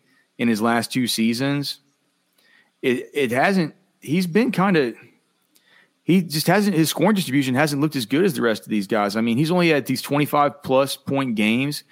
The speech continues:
twelve point nine percent of the time. And his P P R bust rate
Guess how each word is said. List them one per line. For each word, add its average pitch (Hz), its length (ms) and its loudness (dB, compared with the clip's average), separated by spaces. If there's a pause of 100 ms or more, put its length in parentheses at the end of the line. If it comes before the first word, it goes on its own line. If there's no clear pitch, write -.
(240)
twelve 131 340 0
point 139 260 0
nine 113 220 2
percent 127 280 -4
of 123 40 0
the 113 80 -2
time. 127 540 -2 (1400)
And 135 220 2
his 135 140 0
P 156 160 0
P 147 140 2
R 131 120 4
bust 127 360 0
rate 104 420 0